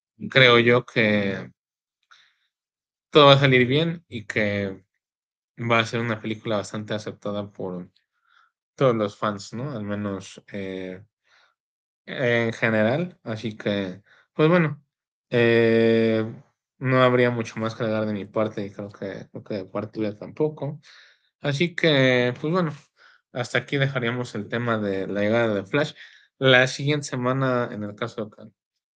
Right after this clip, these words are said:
creo yo, sí tendremos la oportunidad de verla. Ya por ahí lo estaremos platicando qué tal y, pues, les daremos nuestra opinión,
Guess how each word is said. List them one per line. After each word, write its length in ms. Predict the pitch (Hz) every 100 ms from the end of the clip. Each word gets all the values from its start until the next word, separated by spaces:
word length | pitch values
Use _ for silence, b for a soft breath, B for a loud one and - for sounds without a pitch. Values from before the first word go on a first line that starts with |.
| _
creo 260 | - 113 107
yo, 440 | 107 107 107 107 _ _ _ -
sí 200 | - 117
tendremos 520 | 110 107 107 113 110
la 100 | 104
oportunidad 600 | 92 98 104 101 101 120
de 100 | 113
verla. 380 | 110 127 131 131 b b b b b
Ya 180 | 113 110
por 140 | 110 107
ahí 60 |
lo 60 | 107
estaremos 380 | - 110 110 107
platicando 560 | 104 - - 104 101
qué 120 | 101
tal 340 | 107 113 110 107
y, 520 | 101 98 95 92 90 90
pues, 220 | - 92
les 260 | 95 92
daremos 380 | 101 101 110 104
nuestra 320 | 104 95 - -
opinión, 880 | 98 90 95 107 147 139 147 -